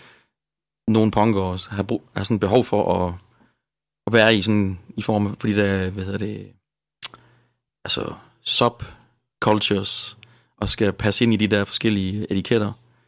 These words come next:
Det synes jeg jo er latterligt inden for punk, fordi punk vil, punk vil vel også bare gøre, som han har lyst til, og det er vel netop det, han gør, ved bare at lave et, et popnummer ud af det. Det er jo egentlig meget sjovt.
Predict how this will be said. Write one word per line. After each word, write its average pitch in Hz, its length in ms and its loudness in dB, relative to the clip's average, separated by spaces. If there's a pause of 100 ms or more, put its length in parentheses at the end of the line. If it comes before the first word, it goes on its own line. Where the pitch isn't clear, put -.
(340)
Det 117 100 0
synes 123 180 2
jeg 104 80 4
jo 95 120 2
er 95 80 0
latterligt 98 520 -2 (340)
inden 107 100 -2
for 104 80 -6
punk, 104 320 -4
fordi 95 360 -6 (680)
punk 117 180 2
vil, 104 180 4 (100)
punk 127 160 2
vil 117 60 4
vel 107 100 6
også 107 160 0 (100)
bare 120 180 4
gøre, 120 240 4
som 107 100 0
han 101 80 2
har 113 60 4
lyst - 120 0
til, 98 120 0
og 95 80 2
det 131 80 4
er 113 60 2
vel 104 340 -4 (340)
netop 117 240 4
det, 98 60 2
han 95 120 2
gør, 92 220 2 (500)
ved 110 80 2
bare 98 140 4
at 98 60 4
lave 98 340 2
et, - 180 -8
et - 160 -8 (540)
popnummer 98 340 -2
ud 101 80 -4
af 107 120 -6
det. - 100 -14
Det - 1040 -8
er - 0 -
jo 120 40 6
egentlig 104 120 4
meget 95 160 2
sjovt. 107 240 -6